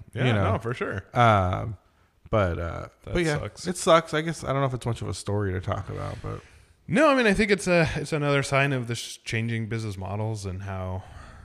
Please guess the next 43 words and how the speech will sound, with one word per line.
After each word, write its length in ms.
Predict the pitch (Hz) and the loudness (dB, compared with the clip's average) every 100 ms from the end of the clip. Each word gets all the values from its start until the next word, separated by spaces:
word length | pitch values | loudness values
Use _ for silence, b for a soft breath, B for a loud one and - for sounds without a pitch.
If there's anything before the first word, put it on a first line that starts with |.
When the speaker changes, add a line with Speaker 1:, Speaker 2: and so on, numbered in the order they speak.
| B B _ | B B _
Speaker 1:
I 40 | 113 | -4
mean, 100 | 113 | -2
I 60 | |
don't 120 | 120 113 | -2 -2
know 100 | 104 | -2
the 80 | |
details 440 | 95 101 101 95 98 | -4 -4 -6 -6 -6
or 140 | 104 | -10
the 60 | 98 | -12
financials 600 | - 107 110 113 127 123 | -14 -14 -14 -12 -10 -8
of 120 | 120 | -6
GameStop. 540 | 110 110 117 - 107 110 | -2 -2 -2 -2 -2 0
I, 200 | 104 98 | -2 -2
I 40 | |
will 180 | 104 104 | -2 -4
say 240 | - 92 | -4 -4
I 20 | 92 | -4
don't 280 | 95 87 - _ _ _ _ - - _ | -6 -8 -12 _ _ _ _ -20 -20 _
particularly 360 | 101 98 95 90 | -10 -8 -6 -6
like 180 | 92 | -8
GameStop 480 | - 92 95 92 87 | -8 -8 -8 -10 -10
as 120 | 92 | -12
a 80 | 95 | -14
company 480 | - - 117 120 113 | -12 -12 -8 -8 -6
as 140 | 110 | -6
far 220 | - 95 87 | -6 -8 -8
as 280 | 80 98 - _ _ _ | -10 -14 -20 _ _ _
purely, 420 | - 110 101 95 - - | -6 -4 -2 -4 -8 -12
you 100 | - | -8
know, 100 | 92 | -8
their 140 | 90 90 | -8 -10
storefronts 640 | - 98 95 101 101 101 | -8 -10 -8 -8 -8 -8
and 80 | 95 | -8
their 80 | 92 | -8
brick 220 | 101 - | -8 -8
and 100 | 87 | -8
mortar 340 | 90 90 95 | -6 -6 -6
is 320 | 92 87 - b b b b b - | -8 -8 -12 b b b b b -8
always 180 | 95 90 | -6 -6
felt 200 | 101 92 | -8 -8
pretty 160 | 101 87 | -8 -8
shitty 460 | - 98 98 95 | -6 -6 -4 -4
and 280 | 87 85 87 | -6 -8 -12